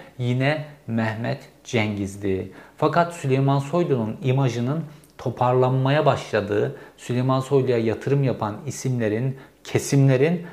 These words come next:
Süleyman Soylu'dan vazgeçmediklerini görüyoruz. Ve Süleyman Soylu yaptıklarıyla, yapmadıklarıyla,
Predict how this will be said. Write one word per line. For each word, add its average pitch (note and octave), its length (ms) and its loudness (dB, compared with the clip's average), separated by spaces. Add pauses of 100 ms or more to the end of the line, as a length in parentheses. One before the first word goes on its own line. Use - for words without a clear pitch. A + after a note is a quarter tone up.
(100)
Süleyman B2+ 460 0
Soylu'dan C3 1000 2
vazgeçmediklerini A2+ 1400 -2
görüyoruz. A2 540 2 (1000)
Ve A#2 80 0
Süleyman C3+ 400 2
Soylu C#3 280 2
yaptıklarıyla, C#3+ 1040 2 (340)
yapmadıklarıyla, G2+ 1040 0